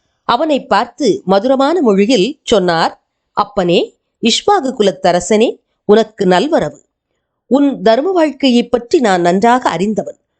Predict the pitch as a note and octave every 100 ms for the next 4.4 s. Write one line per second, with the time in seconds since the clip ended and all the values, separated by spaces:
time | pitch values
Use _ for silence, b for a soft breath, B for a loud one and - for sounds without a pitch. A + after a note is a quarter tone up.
0 | _ _ A#3 F#4+ G4+ F#4+ C4 G#3 - F3
1 | D#4 F4 C4 G3+ E3+ D#3 D3 - _ A3+
2 | C4+ E4 D4 A3 F3+ F#3 - B3+ G#4 -
3 | _ F3+ F#3+ A3 B3 D#4+ F4+ D4 F3 F#3+
4 | - - D4+ -